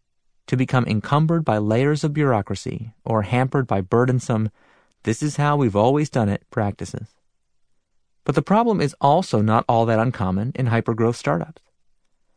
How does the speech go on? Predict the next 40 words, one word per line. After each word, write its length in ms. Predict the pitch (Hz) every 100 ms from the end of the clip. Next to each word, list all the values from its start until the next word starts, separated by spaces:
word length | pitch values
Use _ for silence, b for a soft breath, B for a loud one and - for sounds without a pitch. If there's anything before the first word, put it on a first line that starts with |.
| _ -
At 140 | 127
the 120 | -
end 180 | 147 196
of 80 | 185
their 160 | 143
incredible 440 | 127 - 131 139 143
expansion, 680 | - - 101 98 - - 117 b b b b
the 120 | 135
original 440 | 143 180 202 196 151
employees 640 | 135 139 139 131 104 98
who 120 | 113
personally 600 | - - - - 160 139
lived 260 | 113 123 131
through 220 | - 117
the 140 | 104 -
early 240 | 123 135
stages 560 | 127 - 117 113 - 104
of 80 | 95
the 80 |
company's 420 | 98 120 120 113 98
development 600 | 95 101 110 - - - _ _
are 160 | 139 147
vastly 640 | 143 160 165 180 - 151
outnumbered 720 | 123 127 123 123 120 76 - - _ _ -
by 140 | 117
the 140 | 113 117
employees 520 | 113 - 101 104 113
who 80 | 123
did 160 | 117
not, 300 | 123 143 - _ _ _ _ _ _ _
often 360 | 139 165 - 156
by 160 | 117
a 60 | 113
factor 420 | - 123 123 117
of 100 | 101
five 420 | - 127 127 143 -
or 100 | 104
ten 320 | - 131 139
to 120 | 143
one. 380 | 117 - 120